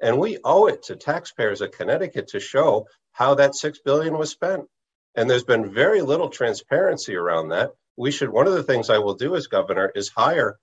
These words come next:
uh, an, an inspector general to go and audit every single department.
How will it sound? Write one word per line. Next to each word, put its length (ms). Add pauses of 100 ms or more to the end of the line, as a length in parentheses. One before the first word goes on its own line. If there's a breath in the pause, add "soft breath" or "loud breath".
(340)
uh, 320
an, 180
an 160
inspector 460
general 460
to 100
go 280
and 220
audit 300
every 340
single 420
department. 560